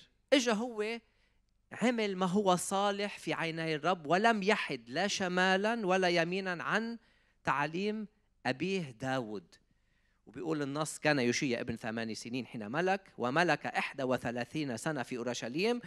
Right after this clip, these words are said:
واسم أمه يديدا بنت عدايا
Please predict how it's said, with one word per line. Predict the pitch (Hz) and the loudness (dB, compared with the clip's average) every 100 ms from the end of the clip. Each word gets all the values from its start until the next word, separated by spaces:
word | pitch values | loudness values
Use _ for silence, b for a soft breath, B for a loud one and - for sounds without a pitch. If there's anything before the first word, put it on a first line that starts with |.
| B B B B - | B B B B -2
واسم | 170 - - | 0 0 0
أمه | 165 151 131 117 113 b b b _ | 0 2 0 0 -2 b b b _
يديدا | 123 131 165 165 165 175 | -2 4 4 4 2 2
بنت | 156 156 156 - - | 4 4 4 -4 -12
عدايا | - 123 127 156 160 160 170 | -6 -6 2 4 4 4 2